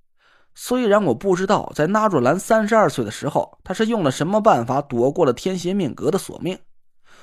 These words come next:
但我敢肯定一点，要是纳若兰自己很清楚她将会在四十八岁的时候死掉，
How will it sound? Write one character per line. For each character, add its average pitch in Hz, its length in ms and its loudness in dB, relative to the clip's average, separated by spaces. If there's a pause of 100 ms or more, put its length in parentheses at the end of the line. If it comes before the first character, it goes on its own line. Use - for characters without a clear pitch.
(180)
但 185 200 6
我 180 140 8
敢 202 180 4
肯 127 260 -6
定 190 180 2
一 208 160 0
点， 50 280 -14 (480)
要 233 200 6
是 151 120 0
纳 208 220 2
若 196 140 6
兰 160 200 6
自 208 200 -2
己 170 160 -2
很 113 240 -4
清 214 240 -2
楚 - 240 -6 (180)
她 196 120 -4
将 233 300 0
会 220 100 2
在 170 80 -2
四 - 240 -2
十 127 100 2
八 202 220 2
岁 185 140 -2
的 110 40 -2
时 151 160 0
候 214 120 0
死 - 340 -12
掉， - 280 -2